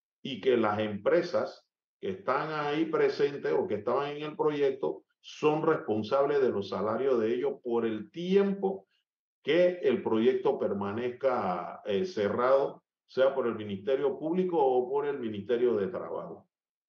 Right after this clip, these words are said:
Ellos son responsables de los salarios de los compañeros. La única forma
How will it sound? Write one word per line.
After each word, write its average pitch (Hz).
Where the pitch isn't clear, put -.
Ellos 120
son 135
responsables 135
de 143
los 107
salarios 110
de 101
los -
compañeros. 95
La 110
única 170
forma 180